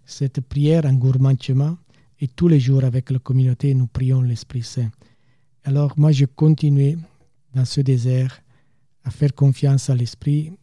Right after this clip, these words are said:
et à la Vierge Marie. D'ailleurs, je me disais, quand la Vierge et l'Esprit se rencontrent, ils font des merveilles.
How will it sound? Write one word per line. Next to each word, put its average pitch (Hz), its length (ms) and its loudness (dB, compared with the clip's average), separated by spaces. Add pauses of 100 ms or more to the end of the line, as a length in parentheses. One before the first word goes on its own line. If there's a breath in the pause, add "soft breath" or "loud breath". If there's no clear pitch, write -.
et - 60 -4
à 131 40 0
la 127 100 0
Vierge 123 320 -2
Marie. 120 280 0
D'ailleurs, 135 360 2
je 135 120 0
me 135 120 2
disais, 139 440 -2 (640 soft breath)
quand 143 100 -2
la 143 140 2
Vierge 147 380 2
et 139 40 4
l'Esprit 135 340 0
se 143 120 -2
rencontrent, 131 460 0
ils 127 60 -4
font 131 160 -2
des 123 120 0
merveilles. 117 520 -4